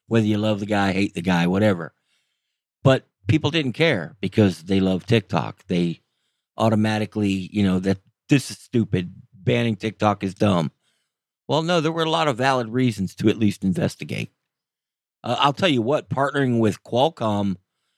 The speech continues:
was the smartest thing ByteDance could have ever done, because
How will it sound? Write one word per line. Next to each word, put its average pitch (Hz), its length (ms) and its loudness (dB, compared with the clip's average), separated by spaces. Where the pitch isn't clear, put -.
was 107 260 2
the 101 120 -6
smartest 110 500 0
thing 104 180 0
ByteDance 98 840 -2
could 95 120 -2
have 90 80 -2
ever 87 200 2
done, 107 380 0
because 90 560 -4